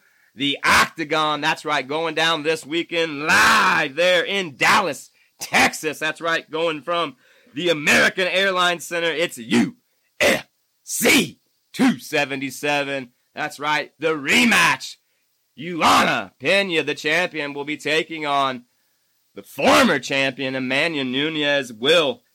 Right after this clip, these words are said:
this thing turn out different? How about let's get into the card, starting on off with, now, bear with me, folks. If I do botch the names, that's not my fault. Sorry, I'm awful at that. But in the lightweight bout, that's right, the number four ranked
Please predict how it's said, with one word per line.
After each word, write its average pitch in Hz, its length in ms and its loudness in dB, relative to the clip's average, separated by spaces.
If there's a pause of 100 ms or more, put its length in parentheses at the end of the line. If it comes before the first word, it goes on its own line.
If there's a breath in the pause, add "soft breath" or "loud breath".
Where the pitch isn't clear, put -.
this 147 320 -2
thing 151 320 -4
turn 160 280 -4
out 160 300 2
different? 160 380 -4
How 175 240 4
about 175 280 2
let's 170 200 0
get 160 120 -2
into 175 380 -2
the 156 80 -8
card, 160 440 2
starting 165 380 0
on 156 300 0 (180)
off 165 360 2
with, 160 420 2 (240)
now, 123 300 -4 (200)
bear 151 200 0
with 139 140 -6
me, 127 100 -6
folks. 131 320 -4
If 123 140 -4
I 143 140 6
do 143 200 2
botch 135 320 4
the 131 80 -6
names, 131 440 -2
that's 117 240 -6
not 123 200 -2
my 110 140 0
fault. 104 300 -6
Sorry, 110 400 -2
I'm 110 200 -4
awful 98 400 -2
at 87 120 -10
that. 95 260 -6 (380)
But 147 400 -4
in 208 140 2
the 240 100 4
lightweight 170 500 0
bout, 151 220 0
that's 156 200 -2
right, 151 140 -4
the 160 60 -6
number 160 160 -4
four 165 260 -4
ranked 151 300 -4